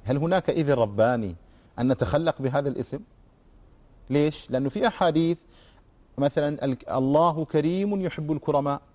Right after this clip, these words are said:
الله عز وجل ستير يحب الستر، الله عز وجل حليم يحب الحلم.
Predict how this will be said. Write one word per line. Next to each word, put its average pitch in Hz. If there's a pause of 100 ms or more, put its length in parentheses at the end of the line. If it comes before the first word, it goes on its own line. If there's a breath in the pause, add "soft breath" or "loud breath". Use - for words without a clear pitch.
(640)
الله 139
عز 135
وجل 156
ستير 151
يحب 165
الستر، - (680 soft breath)
الله 131
عز 147
وجل 143
حليم 151
يحب 147
الحلم. 160